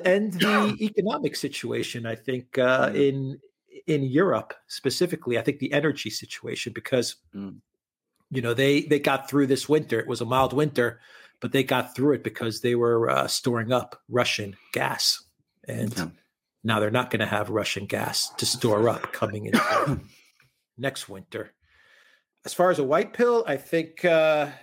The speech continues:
Speaker 1: Nord Stream was a white pill, and the
Speaker 2: Mm.
Speaker 1: resolution in Ukraine is gonna be a white pill because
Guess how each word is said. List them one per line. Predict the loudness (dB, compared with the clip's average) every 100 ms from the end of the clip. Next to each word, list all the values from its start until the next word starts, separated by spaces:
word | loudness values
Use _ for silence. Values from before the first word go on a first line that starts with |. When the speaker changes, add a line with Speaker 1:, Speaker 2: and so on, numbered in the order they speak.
| -20 _ _ -20 -2
Speaker 1:
Nord | 0 0
Stream | -2 -10 -10 -14 _ _ _
was | -10 -6
a |
white | -2 -4 -4
pill, | 0 0 -2 _ _ _ -2
and | 0 0 -2
the | -2 2
Speaker 2:
Mm. |
Speaker 1:
resolution | 2 4 2 2 -2
in | -2
Ukraine | -4 0 0 0
is | -4
gonna | -6
be | -4 -2
a |
white | 0 0 0
pill | -2 -2 0
because | -4 -2 -2 -2 -4